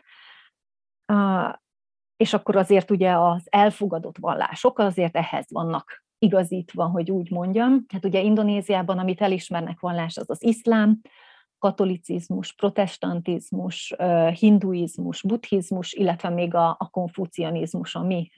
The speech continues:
ö, egy elfogadott vallás volt, illetve egy pár évvel ezelőtt bekerült az egyéb kategória is, ö, ugyanis korábban a animista,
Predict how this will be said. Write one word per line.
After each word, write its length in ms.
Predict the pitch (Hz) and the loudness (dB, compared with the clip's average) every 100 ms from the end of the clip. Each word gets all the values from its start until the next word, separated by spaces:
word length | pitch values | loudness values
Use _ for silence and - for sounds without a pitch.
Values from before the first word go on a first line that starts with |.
| - | -6
ö, 80 | 190 | 0
egy 180 | 170 185 | 2 2
elfogadott 520 | 175 196 170 170 - | 0 -2 -4 -4 -4
vallás 380 | 196 165 156 - | -2 0 -2 2
volt, 220 | 269 285 - - - - | 2 2 -6 -20 -18 -2
illetve 540 | 302 240 185 208 240 285 226 | 4 4 2 0 0 0 -2
egy 180 | 220 - | -4 -4
pár 200 | 214 185 | -4 -2
évvel 280 | 175 175 | -2 -2
ezelőtt 640 | 175 175 170 180 302 - _ _ _ - | -2 -4 -2 4 4 2 _ _ _ -8
bekerült 640 | 180 208 208 185 180 170 | -2 -2 0 0 0 -2
az 160 | 170 - | -4 -4
egyéb 420 | 196 175 165 165 _ _ _ _ _ | -4 -2 -4 -6 _ _ _ _ _
kategória 720 | 185 180 165 170 160 160 160 | -4 -2 -2 -2 -4 -4 0
is, 360 | 214 320 - - _ _ _ _ _ | 0 0 -4 -18 _ _ _ _ _
ö, 280 | 220 196 190 | -2 0 0
ugyanis 380 | 220 202 202 175 | 2 2 2 0
korábban 580 | - 220 202 175 185 185 | 2 2 2 0 -2 -2
a 320 | 180 180 180 185 - | -2 -2 -2 -4 -10
animista, 1040 | - 196 190 196 185 - - 180 180 175 | -6 -2 2 2 0 -4 -2 0 0 -2